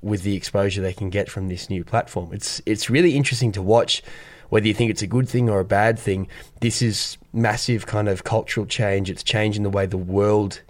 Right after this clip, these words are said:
consumes music, which, you know, i-, is, you know, for better or worse, it's happening, and it, it's really interesting.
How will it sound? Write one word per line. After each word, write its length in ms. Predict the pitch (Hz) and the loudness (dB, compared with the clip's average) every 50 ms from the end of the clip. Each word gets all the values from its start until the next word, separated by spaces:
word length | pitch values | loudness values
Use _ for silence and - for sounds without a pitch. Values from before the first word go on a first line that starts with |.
| - - | -18 -12
consumes 760 | - - 98 - - 107 104 101 98 95 87 90 - - - - | -10 -8 -6 -6 -4 -2 -2 0 0 -2 -2 -6 -8 -12 -8 -6
music, 680 | 101 98 101 107 113 117 113 101 98 78 73 - - 104 | -2 0 2 2 4 2 2 2 0 -4 -6 -6 -4 -4
which, 340 | 104 95 - - - - - - - - - | -4 -2 -2 -4 -4 -4 -8 -14 -20 -18 -6
you 100 | - 104 | -2 0
know, 140 | 101 92 87 - - | 0 2 0 0 -4
i-, 140 | 78 - - | -6 -8 -4
is, 440 | - 113 113 104 - - - - - _ - | -2 0 0 0 -2 -4 -6 -10 -12 _ -8
you 100 | 107 101 | -6 -4
know, 140 | 92 95 | -4 -4
for 160 | 92 - - 95 | -4 -4 -6 2
better 280 | 87 110 123 123 113 | 4 6 6 6 6
or 120 | 101 90 85 | 4 4 4
worse, 420 | 95 117 117 104 90 87 - - | 6 6 6 6 4 0 -4 -8
it's 140 | - 95 - | -8 -8 -6
happening, 500 | - - 110 113 - 113 92 80 76 82 87 | -2 -2 -2 -2 -2 -4 -6 -6 -10 -8 -6
and 140 | 95 98 98 | -4 -4 -4
it, 120 | 87 - | -4 -4
it's 220 | 82 107 - - 113 | -6 -6 -4 -2 -2
really 180 | 123 127 110 | 0 0 0
interesting. 380 | 110 110 120 - - - - | 0 -2 -4 -8 -10 -10 -12